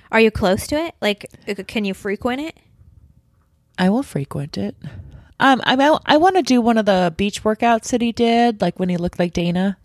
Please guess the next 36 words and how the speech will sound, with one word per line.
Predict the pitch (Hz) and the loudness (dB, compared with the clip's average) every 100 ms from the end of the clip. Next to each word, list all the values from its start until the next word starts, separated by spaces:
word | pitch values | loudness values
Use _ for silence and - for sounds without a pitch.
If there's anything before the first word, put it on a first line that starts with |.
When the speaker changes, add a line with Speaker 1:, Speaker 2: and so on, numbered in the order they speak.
| _ _ _ _ - | _ _ _ _ 0
Speaker 2:
Oh, | 175 | 2
you | 170 | 2
didn't | 170 156 | -2 -4
hear | 160 147 | -4 -4
that | 147 - | -6 -8
either. | 151 151 147 151 _ _ _ - _ _ _ | -8 -6 -8 -10 _ _ _ -20 _ _ _
Did | - 185 | -8 -4
you | 185 | -4
see | - 196 | 0 2
him | 190 196 | 2 2
when | 196 | 0
he | 180 | 0
dressed | 165 170 165 - | -2 -2 -2 -4
up | 180 185 - - - | -4 -4 -6 -8 -4
in | 175 160 156 160 | -4 -4 -6 -2
Speaker 1:
I | 262 | -2
saw, | - 302 | 0 0
I, | - 262 247 | 2 2 4
I | |
was | 262 254 - - | 2 2 -4 -16
very | 220 240 254 277 | -2 0 0 -2
confused | 269 247 240 | -6 -4 -4
what | 233 | -2
was | 220 220 | -4 -4
going | 214 196 | -4 -4
on. | 190 180 175 180 - _ - _ - - | -2 -4 -6 -10 -16 _ -20 _ -20 -6
Speaker 2:
I, | - - | -6 0
I | 220 | 0
didn't | 269 269 | 0 -2
know | 233 220 214 | 2 2 2
<laughs> | 233 220 | 0 -2
the | - | -2
whole | 233 185 220 226 | -2 0 0 0
premise | - 214 190 196 - | -2 -4 -2 -6 -4
either. | 185 190 214 214 202 | -4 -2 0 0 0
Like, | 180 151 | -2 -6